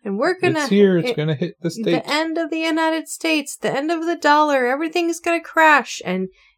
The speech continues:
Speaker 1: it's been ten years at least.
Speaker 2: Minimum.
Speaker 1: And, you know, I'm not saying
Speaker 2: Twenty twelve,
Speaker 1: that
Speaker 2: yeah.
Speaker 1: it's not on the horizon. We're wise enough to be able to discern the times. We're wise enough to see things coming.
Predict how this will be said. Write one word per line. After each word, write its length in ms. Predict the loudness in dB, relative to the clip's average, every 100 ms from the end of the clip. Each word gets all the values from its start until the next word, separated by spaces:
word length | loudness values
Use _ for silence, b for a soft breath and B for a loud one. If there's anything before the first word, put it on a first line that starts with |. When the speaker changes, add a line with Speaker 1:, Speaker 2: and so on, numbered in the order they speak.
| _
Speaker 1:
it's 300 | -12 -10 -12 -16 _ _
been 280 | -2 0 0
ten 400 | -2 -4 -2 2
years 280 | 2 2 2
at 160 | -2 -4
least. 680 | -2 -2 -2 -6 -10 -12 -18 _ -6
Speaker 2:
Minimum. 500 | 0 0 0 -4 -10 _ -2
Speaker 1:
And, 480 | 0 2 0 -2 -4
you 160 | 0
know, 280 | 2 2 0 -10 B B B -20 -8
I'm 100 | -2
not 240 | 0 0
saying 20 | 2
Speaker 2:
Twenty 280 | 2 2
twelve, 20 | 0
Speaker 1:
that 120 | 0
Speaker 2:
yeah. 80 | 0
Speaker 1:
it's 260 | -4 -18 _ _ _ -4
not 640 | -2 0 0 0 -2 -2 _ _ -6
on 240 | -2 0
the 80 | 0
horizon. 760 | 0 0 0 -2 -2 -4 -4 -8 b b _
We're 120 | -4
wise 440 | -2 2 4 4 2
enough 280 | 0 0 0
to 100 | -2
be 80 | -2
able 160 | -2
to 120 | -4
discern 440 | -6 -4 -4 -4 -4
the 80 | -8
times. 420 | -8 -6 -6 -2
We're 140 | -2
wise 320 | 0 0 0
enough 140 | -4 -2
to 100 | -4
see 260 | -2 -4 -4
things 360 | -6 -6 -8
coming. 520 | -10 -8 -8 -6 -8